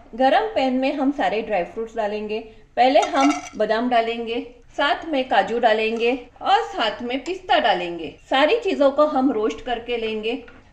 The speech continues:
दो से तीन मिनट तक हमें इसे रोस्ट करना है,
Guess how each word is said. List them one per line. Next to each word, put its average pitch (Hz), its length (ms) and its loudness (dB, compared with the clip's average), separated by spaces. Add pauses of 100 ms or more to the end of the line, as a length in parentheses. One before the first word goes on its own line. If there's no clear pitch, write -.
दो 262 240 6
से - 200 -4
तीन 294 260 2
मिनट 262 300 0
तक 262 180 0
हमें 240 200 -2
इसे 226 280 -2
रोस्ट 202 300 -4
करना 220 340 -4
है, 233 180 -2